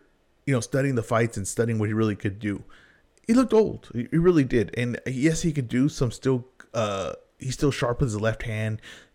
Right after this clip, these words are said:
He's still very smart in there. He shows glimpses of, you know, s-, precise and speed and power.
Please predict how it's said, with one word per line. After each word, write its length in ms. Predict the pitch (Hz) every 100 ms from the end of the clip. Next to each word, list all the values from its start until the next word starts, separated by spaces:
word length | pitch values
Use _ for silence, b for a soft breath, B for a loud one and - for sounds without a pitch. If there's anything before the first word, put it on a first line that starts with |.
| B _ _ -
He's 100 | -
still 180 | 151
very 220 | 120 120 117
smart 400 | - 110 104 -
in 120 | 117
there. 420 | 110 110 104 - _ _ _ _
He 180 | - 131
shows 240 | 156 131
glimpses 580 | - 120 123 131 123 101
of, 400 | - 101 92 -
you 80 | 120
know, 160 | 107
s-, 400 | - - - 117 -
precise 560 | 127 - 110 113 113
and 100 | 98
speed 540 | - - 113 113 117 120
and 180 | - 110
power. 440 | - 110 120